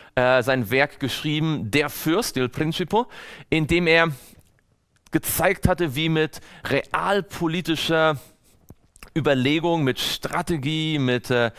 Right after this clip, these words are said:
auch Gewalt ein Fürst regieren kann. Und Erasmus setzt dem sozusagen die christliche Variante entgegen. Diese,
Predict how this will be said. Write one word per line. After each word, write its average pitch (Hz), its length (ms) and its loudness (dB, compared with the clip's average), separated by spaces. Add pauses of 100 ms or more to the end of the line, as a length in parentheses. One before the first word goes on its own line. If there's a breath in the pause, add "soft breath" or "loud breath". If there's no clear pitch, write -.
(280 loud breath)
auch - 220 -2
Gewalt 165 800 0 (320 loud breath)
ein 135 380 4
Fürst 175 480 -2
regieren 160 380 0
kann. 160 280 -2
Und 123 260 0
Erasmus 147 760 -4 (240 loud breath)
setzt - 400 -4
dem 139 140 0
sozusagen 127 680 0
die 117 200 -4 (200)
christliche 131 960 -2 (260 loud breath)
Variante 123 1000 0 (400 loud breath)
entgegen. 117 760 0
Diese, 131 340 0